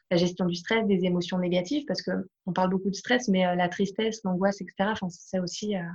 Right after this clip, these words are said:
c'est aussi des choses sur lesquelles on travaille. Et, euh, puis après, bah, c-,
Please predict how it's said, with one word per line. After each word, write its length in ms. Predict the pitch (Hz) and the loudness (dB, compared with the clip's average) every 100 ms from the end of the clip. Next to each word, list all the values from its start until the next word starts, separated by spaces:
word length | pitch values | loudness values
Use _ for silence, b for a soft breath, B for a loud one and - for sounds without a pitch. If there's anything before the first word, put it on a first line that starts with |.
| - B B | -12 B B
c'est 140 | - 185 | -4 -2
aussi 200 | - 214 | 0 2
des 100 | 214 | 2
choses 160 | 220 | 2
sur 140 | 214 196 | 0 0
lesquelles 260 | 180 185 | 0 -2
on 80 | 180 | -4
travaille. 480 | 175 180 202 277 175 - B B _ _ _ _ | -2 0 2 2 0 -4 B B _ _ _ _
Et, 220 | 196 208 214 | 8 10 10
euh, 560 | 180 175 175 175 175 | 8 8 4 2 0
puis 140 | 170 190 | 6 6
après, 240 | 185 220 | 8 6
bah, 240 | 208 175 170 | 6 6 4
c-, 160 | - | -2